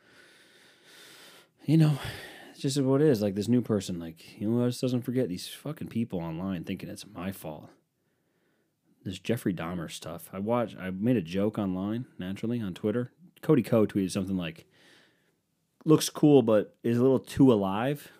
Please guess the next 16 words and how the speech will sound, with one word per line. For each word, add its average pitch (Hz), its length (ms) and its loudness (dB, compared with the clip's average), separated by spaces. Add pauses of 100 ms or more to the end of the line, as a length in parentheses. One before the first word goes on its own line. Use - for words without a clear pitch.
(240)
And 98 100 -4
I, 92 100 -2
like, 90 160 -6
quoted 101 380 2
it 92 140 -2
and 92 160 -2
said, 90 260 -8
like, 80 240 -8 (720)
"Jeffrey 104 320 0
Dahmer 98 420 0
looking 98 220 -2
at 87 100 -4
guys 98 320 -4
in 107 80 -2
his 101 160 -4
apartment." 113 540 -2